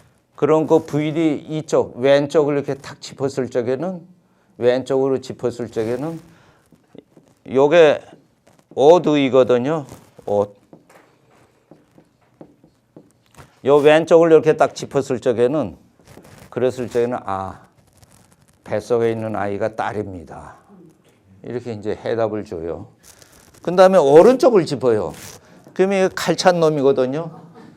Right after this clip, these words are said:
그 사내를 뱉군요. 아들이네요. 이렇게 이제 짚는다고.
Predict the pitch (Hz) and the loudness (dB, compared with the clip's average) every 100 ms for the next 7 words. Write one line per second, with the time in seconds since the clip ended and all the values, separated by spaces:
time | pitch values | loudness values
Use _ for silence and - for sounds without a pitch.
0 | - - 110 - - 139 127 127 110 107 | -20 -10 -10 -8 -6 -2 0 0 -2 -4
1 | 104 92 98 110 92 78 - 95 92 80 | -6 -8 -10 -12 -14 -16 -10 -10 -10 -16
2 | 69 73 87 110 - _ - - _ _ | -18 -16 -14 -14 -16 _ -20 -20 _ _
3 | _ - 143 190 208 165 117 104 87 85 | _ -12 -6 -6 -6 -8 -6 -6 -8 -12
4 | - 117 104 82 73 71 65 | -16 -14 -14 -14 -18 -18 -20